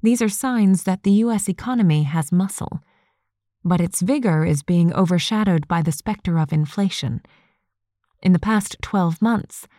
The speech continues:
the price of buying a home in the U S has soared by nearly twenty percent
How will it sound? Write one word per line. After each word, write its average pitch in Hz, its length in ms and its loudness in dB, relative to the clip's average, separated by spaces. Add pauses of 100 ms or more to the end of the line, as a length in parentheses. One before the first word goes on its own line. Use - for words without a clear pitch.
(260)
the 202 80 -8
price 262 320 -2
of 254 140 -4
buying 220 320 2
a 185 80 4
home 214 320 0
in 170 80 2
the 170 80 4
U 170 180 2
S - 220 -4
has - 200 -6
soared 226 440 -4
by 214 160 -2
nearly 208 420 2
twenty 208 400 -2
percent 180 680 -4